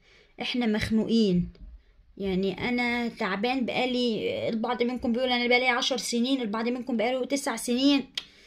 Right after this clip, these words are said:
يعني ما كل حاجة، كل حاجة وليها نهاية. لكن في شوية مشاكل مع حد من برج الحمل او القوس، في شوية امور، يعني شوية مشاكل، عدم تفاهم اليومين دول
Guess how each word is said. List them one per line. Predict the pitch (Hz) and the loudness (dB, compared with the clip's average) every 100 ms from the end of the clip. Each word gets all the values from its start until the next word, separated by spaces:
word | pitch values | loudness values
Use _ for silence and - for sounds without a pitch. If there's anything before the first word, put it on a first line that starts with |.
| - _ - | -20 _ -8
يعني | 190 160 | -4 -2
ما | 196 202 | -2 -2
كل | 190 285 294 | -2 0 2
حاجة، | 269 262 285 - | 2 0 -2 -4
كل | - 302 294 | -4 -4 -2
حاجة | 240 254 233 | -2 -2 0
وليها | 214 254 233 | 0 2 2
نهاية. | 202 220 208 175 175 - _ _ - - - - | 2 2 2 2 -2 -8 _ _ -18 -18 -16 -6
لكن | 214 277 370 294 | 0 0 0 -2
في | 220 330 370 | 0 4 4
شوية | - 247 277 294 285 | 4 0 0 0 -2
مشاكل | 208 190 240 233 214 185 | 2 2 2 -2 -2 -2
مع | 196 196 | -2 -2
حد | - 254 202 | -2 -2 -2
من | 196 185 180 | -2 0 0
برج | 233 185 | 0 -2
الحمل | 180 - 240 247 240 - - - | -4 -4 -2 -2 -2 -6 -20 -4
او | 226 247 170 | 0 0 0
القوس، | 190 - 247 262 262 - - - _ _ _ _ _ _ _ _ _ _ _ _ | -2 0 2 2 0 -4 -10 -14 _ _ _ _ _ _ _ _ _ _ _ _
في | 285 | -2
شوية | 277 254 240 269 | -2 0 0 2
امور، | 190 226 254 254 214 180 - | 2 2 0 0 -2 -4 -10
يعني | - 196 208 208 | -10 -6 -4 -6
شوية | - 269 277 | -4 -2 0
مشاكل، | 226 208 226 226 220 214 - - | 0 0 -2 -2 -2 -4 -8 -18
عدم | - 214 254 240 | -4 0 2 2
تفاهم | 220 214 240 233 214 196 | 0 0 0 2 2 2
اليومين | 202 202 220 196 | 2 4 4 4
دول | 220 220 214 | 4 4 4